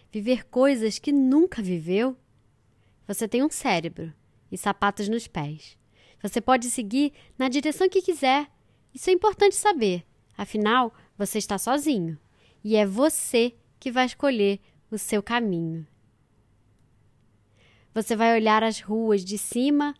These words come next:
a baixo. Observe-as com atenção. E sobre algumas ruas você dirá: "Não, não vou por aqui, não." Você é muito inteligente e está com os pés calçados e é esperto demais para escolher caminhos arriscados.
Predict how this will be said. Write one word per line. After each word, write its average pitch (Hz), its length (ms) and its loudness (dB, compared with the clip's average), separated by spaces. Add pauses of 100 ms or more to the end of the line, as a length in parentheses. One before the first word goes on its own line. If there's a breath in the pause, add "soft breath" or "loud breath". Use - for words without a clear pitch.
a 233 80 -4
baixo. 175 580 -4 (360 soft breath)
Observe-as 302 580 -2
com - 120 -4
atenção. 214 640 -2 (400 soft breath)
E 247 60 -6
sobre 277 260 0
algumas 294 380 2
ruas 294 380 0
você 285 260 -4
dirá: 226 420 0 (440 soft breath)
"Não, 339 200 0
não 403 440 2
vou 508 120 0
por 359 140 0
aqui, 247 300 -2
não." 190 280 -2 (720)
Você 202 200 -4
é 233 60 0
muito 226 400 2
inteligente 208 840 -6 (320 loud breath)
e 240 60 -2
está 247 260 -2
com 269 100 -6
os 254 120 -4
pés 247 200 -2
calçados 202 840 -2 (260 soft breath)
e 240 120 0
é 269 100 2
esperto 311 580 0
demais 254 540 2 (260 soft breath)
para 214 140 0
escolher 208 440 0
caminhos 202 580 2
arriscados. 196 880 -4